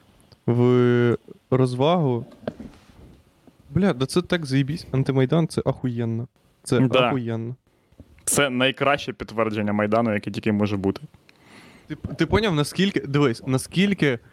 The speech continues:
Speaker 1: концепція антимайдану краща, ніж Майдану? Типа, не, е, на-, насправді не краща, а, типу, вона якась сталіша і конкретніша, того, що антимайдан — це хуйня, якій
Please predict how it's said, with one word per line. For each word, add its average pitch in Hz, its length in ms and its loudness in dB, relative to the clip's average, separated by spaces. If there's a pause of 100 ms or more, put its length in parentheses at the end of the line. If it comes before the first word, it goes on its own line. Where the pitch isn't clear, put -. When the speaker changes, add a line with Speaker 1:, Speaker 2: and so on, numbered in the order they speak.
(240)
Speaker 1:
концепція 135 880 2 (180)
антимайдану 131 920 0
краща, 127 520 0
ніж 113 240 0
Майдану? 120 600 0 (220)
Типа, 123 340 0
не, 135 240 0 (420)
е, 135 80 4 (800)
на-, 143 160 2 (540)
насправді 143 480 0
не 131 140 0
краща, 180 480 -2
а, 120 40 -6
типу, 127 400 2
вона 127 280 0
якась 123 420 -2
сталіша 120 800 -4
і 117 80 -6
конкретніша, 120 800 -2 (160)
того, 123 240 2
що 120 300 0 (720)
антимайдан — 135 800 0
це - 160 -2
хуйня, 147 580 2
якій 120 360 0